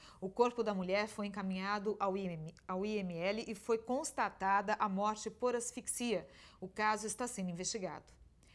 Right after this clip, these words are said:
E foram enterrados agora à tarde em General Salgado e Auriflama os corpos das cinco pessoas que morreram ontem após um acidente na rodovia Feliciano Sales Cunha, em General Salgado.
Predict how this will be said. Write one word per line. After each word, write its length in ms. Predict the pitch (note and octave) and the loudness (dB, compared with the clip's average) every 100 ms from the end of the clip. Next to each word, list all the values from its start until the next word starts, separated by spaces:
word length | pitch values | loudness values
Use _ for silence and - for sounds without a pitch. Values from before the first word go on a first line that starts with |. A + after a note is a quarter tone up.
| - - - - | -20 -20 -18 -6
E 120 | A#3 | 4
foram 260 | C4+ C4 | 8 8
enterrados 460 | C4 C4 B3+ C4 B3 | 6 2 4 4 4
agora 340 | B3+ B3+ D4+ | 6 8 8
à 60 | D#4 | 6
tarde 400 | D4+ C4 D4 A#3+ | 8 8 8 6
em 80 | A#3 | 2
General 480 | A3 D4 C#4+ B3+ D4 | 2 2 4 4 4
Salgado 760 | D#4+ D4 G3 G#3+ A3+ G#3 F3+ | 4 2 4 6 8 6 4
e 100 | F#3+ | 4
Auriflama 760 | A#3 C4 A#3 - G#3+ A#3+ A3 G3 | 6 4 -2 0 2 2 2 0
os 160 | F#3+ | -2
corpos 520 | - A#3 A#3+ A#3 G#3+ | 4 8 8 6 -4
das 260 | F#3+ G#3+ G#3+ | 0 0 0
cinco 260 | - C4 C4 | -4 -4 -2
pessoas 520 | G3+ - A3+ G3+ - - - - | -4 0 2 4 0 -4 -20 -2
que 100 | C#4 | 4
morreram 440 | C#4 B3 C4+ C4 | 4 8 8 8
ontem 420 | B3+ C4+ C4 A#3+ | 6 4 2 0
após 320 | A3+ B3 A#3+ A#3 | 0 2 2 2
um 60 | |
acidente 440 | A#3 G#3+ A#3 A#3+ A#3+ | 0 2 0 0 0
na 60 | |
rodovia 420 | A#3 A3 G3+ A#3 | 0 0 0 0
Feliciano 560 | A#3 A#3 A3+ - A#3+ A#3+ | 0 -2 -2 -2 -2 -4
Sales 440 | A#3 C#4 B3+ A3+ | -2 0 0 -4
Cunha, 360 | - A#3 A3 A3+ - | -4 -2 0 -2 -4
em 220 | C4 C4 | -4 -2
General 360 | B3+ A#3+ G3+ | -2 -2 -2
Salgado. 440 | F#3 F3+ D#3 D3+ | -2 -4 -4 -10